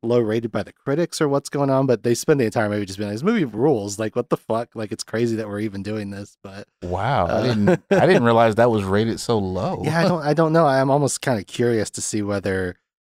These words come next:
Speaker 1: 'cause it's gotta be the critics, 'cause I'm sure the audience, like, score for it's probably pretty decent, 'cause I was watching clips, 'cause, you know, when they talk so, like, lovingly about a movie during an episode, it makes you wanna, like,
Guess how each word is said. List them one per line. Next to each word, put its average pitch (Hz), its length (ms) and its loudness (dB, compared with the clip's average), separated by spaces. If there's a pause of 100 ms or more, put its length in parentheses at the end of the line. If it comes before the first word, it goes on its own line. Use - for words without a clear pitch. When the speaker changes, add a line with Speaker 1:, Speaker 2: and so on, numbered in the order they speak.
(340)
Speaker 1:
'cause 135 160 -4
it's 135 180 -6
gotta 175 260 2
be 110 120 -2
the 85 100 -8
critics, 90 540 -10
'cause 117 140 -8
I'm 139 80 0
sure 175 220 2
the 98 80 -2
audience, 87 680 -6
like, 85 220 -10
score 87 380 -8
for 87 220 -10
it's 82 140 -12
probably 87 320 -8
pretty 87 280 -12
decent, 87 480 -16
'cause 90 280 -16 (300)
I 139 100 0
was 135 140 2
watching 113 360 2
clips, 123 280 -2
'cause, 120 180 0
you 143 80 2
know, 104 200 -2 (240)
when 139 140 2
they 143 100 4
talk 131 260 0
so, 113 200 2
like, 95 360 -4
lovingly 113 460 0
about 101 240 -4
a 92 40 -8
movie 95 540 -6 (380)
during 98 460 -4 (160)
an 110 140 -4
episode, 98 500 -4
it 107 180 -12
makes 117 280 -2
you 107 80 0
wanna, 98 260 -4
like, 90 340 -6